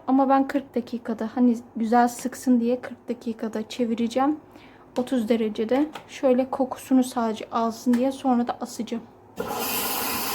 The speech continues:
Şimdi kızlar, tabii ki olmazsa olmazım mumumu yakacağım. İnşallah sesimi duyuyorsunuzdur. Ay, sakın düşeyim deme. De mumum böyle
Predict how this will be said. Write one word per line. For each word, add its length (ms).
Şimdi 220
kızlar, 380
tabii 240
ki 120
olmazsa 520
olmazım 440
mumumu 500
yakacağım. 600
İnşallah 440
sesimi 500
duyuyorsunuzdur. 800
Ay, 100
sakın 380
düşeyim 380
deme. 280
De 100
mumum 480
böyle 400